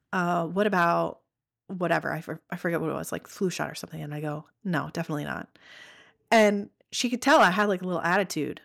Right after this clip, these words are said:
about it. And then she was like, "And, uh, what about the covid vaccine?" I'm like, "Absolutely not. Why are you asking me this? Aren't we supposed to be talking about birth?"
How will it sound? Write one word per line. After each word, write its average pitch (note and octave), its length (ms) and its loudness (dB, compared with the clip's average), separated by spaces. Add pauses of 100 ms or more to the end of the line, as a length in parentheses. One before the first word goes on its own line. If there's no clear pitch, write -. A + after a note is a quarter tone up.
about D3 300 -2
it. D3 180 -10 (460)
And F#3 120 -6
then E3+ 100 -4
she F3 160 -8
was E3 140 -6
like, D3+ 380 -6
"And, F3+ 360 -2
uh, D#3 480 -6
what F#3+ 160 -8
about F#3 200 -4
the F3 80 -10
covid F3 640 -4
vaccine?" D#3+ 420 -8
I'm D3 100 -6
like, C#3+ 200 -8 (880)
"Absolutely F3+ 720 -2
not. G#3 320 -2 (380)
Why F3+ 380 2
are E4+ 120 0
you D4+ 200 2
asking C#4+ 420 -2
me A3+ 160 -6
this? - 440 0 (720)
Aren't C4+ 180 6
we F#4+ 80 8
supposed F4 360 2
to E4+ 60 -4
be E4+ 80 2
talking C4+ 380 2
about F#3+ 460 0
birth?" E3 520 -2